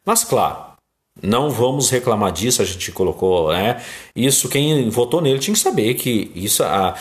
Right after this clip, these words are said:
agora, tipo, votou nele falando daquele jeito, esperar, "Ah, eu esperava que ele fosse falar bonitinho." Não, tu sabia que isso poderia acontecer. Eh, eu lamento as pessoas que se elegeram às custas dele e hoje estão virando as costas.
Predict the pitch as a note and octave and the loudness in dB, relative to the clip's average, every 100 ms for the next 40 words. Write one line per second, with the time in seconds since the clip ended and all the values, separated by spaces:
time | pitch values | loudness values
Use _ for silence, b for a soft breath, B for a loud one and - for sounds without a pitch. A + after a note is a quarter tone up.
0 | B B B F2+ G2 A#2+ C#3 D3+ C#3+ B2 | B B B 0 2 0 0 -2 0 -2
1 | G2+ B2 G3 A#3 F#3 F#3 F3+ - - B2+ | 0 0 2 2 2 2 2 0 0 0
2 | D#3 F3+ G#3 C3 A2 A2+ G#2+ A2+ A2+ A#2 | 2 0 0 2 0 0 0 2 2 2
3 | D#3+ D3+ B B B C3+ C#3 D#3 A#2+ C3+ | 2 -2 B B B 0 2 0 0 0
4 | C#3 C#3 C#3 C#3 - B2+ B2 A#2 A2 F#2+ | 0 -2 0 0 2 0 2 0 -2 -4
5 | F#2 G3 D#3+ E2 - - _ _ _ - | -2 0 0 -2 -14 -20 _ _ _ -8
6 | - - A#2 G2 A2 A2 G#2+ - A2+ G#2 | -2 0 0 0 0 0 0 2 2 2
7 | G#2 A#2+ D3+ D3 C#3 F#2 - B B B | 2 2 2 2 0 -2 -8 B B B
8 | B B B B B B B B - A#2+ | B B B B B B B B 0 2
9 | B2 C3 D3 D#3 A#2+ A#2 D3+ D#3 A#2+ - | 2 2 2 2 2 2 2 0 0 0
10 | A2+ - - C3+ C3 - - A2+ A2 G#2+ | 2 2 2 2 2 0 0 2 2 2
11 | G2 F#2 - - B2 A2+ A2 B2+ A#2 - | -2 -2 0 0 0 0 2 2 0 -2
12 | A#2+ A2 G2+ F2+ G2+ G2 F#2+ _ - A2 | 0 0 0 0 -2 -2 -10 _ 0 2
13 | G#2 - A2 A2+ G#2+ G#2 - - F2+ - | 2 0 0 2 0 0 -2 0 0 -2
14 | - | -6